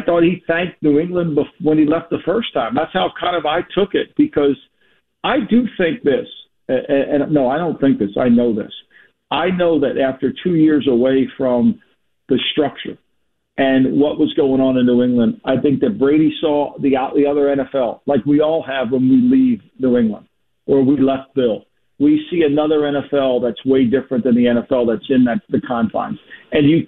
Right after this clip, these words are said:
tend to learn to really appreciate what you left. I thought the comments that he made about Bruce, about how he was very challenging to work for, are almost like a way of saying, "This is how I was trained, and I know you weren't."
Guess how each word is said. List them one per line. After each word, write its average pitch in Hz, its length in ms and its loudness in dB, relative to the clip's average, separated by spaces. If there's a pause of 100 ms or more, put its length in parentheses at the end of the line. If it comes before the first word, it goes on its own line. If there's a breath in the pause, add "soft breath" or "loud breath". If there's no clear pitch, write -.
tend 170 220 0
to 156 60 2
learn 147 300 2
to 135 60 2
really 131 340 2
appreciate 123 640 0
what 123 140 -2 (100)
you 127 60 2
left. 117 260 -2 (380)
I 156 200 0
thought 175 360 -2
the 139 260 0
comments 147 540 -4
that 127 100 0
he 127 80 2
made 135 220 4
about 120 460 -2
Bruce, 139 520 -2
about 117 320 -2 (320 soft breath)
how 143 240 0
he 151 100 4
was 135 240 0
very 143 220 0 (100)
challenging 147 460 -2
to 131 80 2
work 160 260 -2
for, 117 220 0 (300 loud breath)
are 131 140 0
almost 156 520 0
like 139 320 -2
a 131 160 4
way 139 220 2
of 135 180 -2
saying, 139 240 0 (160)
"This 147 300 0
is 143 100 -2
how 143 200 0
I 135 100 0
was 123 280 -4
trained, 151 480 2 (100)
and 131 100 2
I 131 100 0
know 135 160 4
you 127 240 2
weren't." 117 260 -2